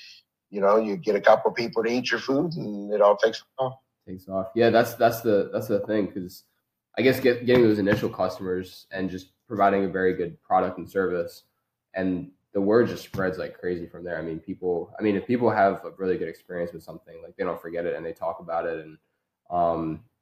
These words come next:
Speaker 2: it's amazing, uh, how fast word can just travel. Um, <laughs> and, and especially when you have, I guess, Facebook to get that initial attention. Um, yeah, that's a really cool thing.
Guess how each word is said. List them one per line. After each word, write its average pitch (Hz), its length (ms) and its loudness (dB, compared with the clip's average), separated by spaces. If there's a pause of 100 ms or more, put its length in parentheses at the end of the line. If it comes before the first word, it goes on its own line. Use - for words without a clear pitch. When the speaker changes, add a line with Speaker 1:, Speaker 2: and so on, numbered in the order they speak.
(400)
Speaker 2:
it's 107 140 -2
amazing, 101 680 0 (380)
uh, 90 220 0
how 92 240 2
fast - 680 -4 (220)
word 87 320 -4
can 80 160 -12
just 78 220 -18
travel. 78 460 -8 (520)
Um, 110 580 -2
<laughs> - 20 -12
and, 95 320 0
and 98 320 0
especially 127 340 2
when 110 140 6
you 101 60 2
have, 92 360 -4
I 101 60 -4
guess, 92 180 -4
Facebook 113 420 2
to 107 60 -6
get 92 220 -4
that 92 120 -4
initial 92 400 -8
attention. 95 460 -10 (640)
Um, 82 540 -4 (180)
yeah, 85 120 -8
that's 87 180 -4
a 101 40 -6
really 90 240 -2
cool 87 160 -6
thing. 85 320 -6